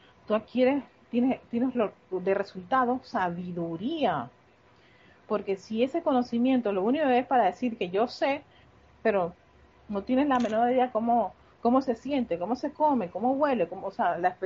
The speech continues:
la parte de la, la, de la práctica, es un cúmulo de información en el cerebro, y yo creo que para eso hay bastante letra que tiene la humanidad, ¿no? Ahora lo que se requiere es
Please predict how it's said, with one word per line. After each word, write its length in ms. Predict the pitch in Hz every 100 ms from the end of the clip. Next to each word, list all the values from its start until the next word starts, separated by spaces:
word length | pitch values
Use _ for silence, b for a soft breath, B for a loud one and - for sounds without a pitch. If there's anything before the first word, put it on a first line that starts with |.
| 185
la 120 | 180
parte 240 | 196 208 285
de 40 |
la, 180 | 226 -
la, 180 | 180 170 -
de 100 | 175
la 140 | 170 -
práctica, 600 | 330 359 - 151 160 - b b b
es 260 | 247 269 -
un 180 | 311 339
cúmulo 420 | - 370 370 359
de 60 | 285
información 840 | 240 233 247 220 214 - 320 320 -
en 140 | 240
el 120 | 208 196
cerebro, 520 | 208 202 202 185 170
y 80 | 196
yo 100 | 190
creo 160 | 214
que 100 | -
para 260 | 214 165 170
eso 180 | 196 240
hay 80 | 196
bastante 1200 | 160 - _ _ - 294 302 277 247 226 214 214
letra 360 | 226 220 214 208 B B _
que 100 | 190
tiene 220 | 185 208
la 120 | 220
humanidad, 600 | 180 175 170 170 175 165 151 _ _ b b b b _
¿no? 280 | 160 165 170 -
Ahora 360 | 185 196 226
lo 180 | 254 226
que 100 | 196
se 160 | - 190
requiere 840 | 190 - 277 302 247 220 240 233
es 140 | 233